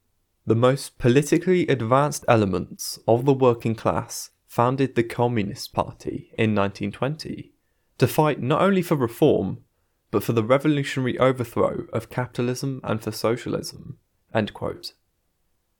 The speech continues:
That is undoubtedly true, but that Communist Party was the C P G B, under the influence of the Third International,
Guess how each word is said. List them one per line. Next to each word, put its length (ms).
That 560
is 220
undoubtedly 720
true, 480
but 160
that 220
Communist 440
Party 680
was 180
the 100
C 280
P 260
G 240
B, 420
under 240
the 180
influence 560
of 160
the 80
Third 320
International, 880